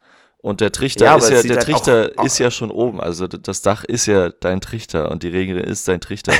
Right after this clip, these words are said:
Speaker 1: <laughs> Komm mal auf deinen Trichter klar.
Speaker 2: Leon, <laughs> das ist so eine Saufregel. Leon, das Dach ist dein Trichter. <laughs> Dream big. <laughs>
Speaker 1: Dream big. Ah, so ein geiler,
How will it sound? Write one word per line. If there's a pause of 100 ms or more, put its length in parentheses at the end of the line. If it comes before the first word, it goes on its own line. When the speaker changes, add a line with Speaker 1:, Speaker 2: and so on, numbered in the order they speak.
(320)
Speaker 1:
<laughs>
Komm
mal
auf
deinen
Trichter
klar. (800)
Speaker 2:
Leon,
<laughs>
das
ist
so
eine
Saufregel.
Leon,
das
Dach
ist
dein
Trichter.
<laughs>
Dream
big.
<laughs>
Speaker 1:
Dream (160)
big. (3500)
Ah,
so
ein
geiler,